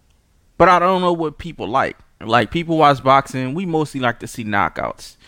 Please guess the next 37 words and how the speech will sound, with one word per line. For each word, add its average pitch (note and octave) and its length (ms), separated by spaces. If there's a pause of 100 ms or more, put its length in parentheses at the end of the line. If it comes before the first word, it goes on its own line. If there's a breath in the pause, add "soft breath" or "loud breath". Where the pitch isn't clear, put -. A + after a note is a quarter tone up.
(280 soft breath)
I C#3 120
know D#3 180
for, C3+ 320
for A2+ 160
boxing, A#2+ 420
a A2+ 60
lot A#2 260
of A2+ 80
people B2 300
just G#2+ 240
expect, - 540
um, F2+ 420 (240)
we C3+ 80
expect C#3 340
the A2 60
twelve E2+ 320
round A#1 180
fight - 280 (520 soft breath)
for - 160
the D#3+ 60
most A#2+ 320
part. - 180 (200)
But E3 100
we F#3+ 140
like F#3 200
knockouts. D#3 520
We A#2+ 80
like A#2+ 160
dramatic B2+ 440
knockouts. A#2 640
We A2+ 80
got, F2 300 (120)
we B2+ 120
like A#2 400 (540)
ridiculous C3 640
knockouts. A2+ 600
And C3+ 240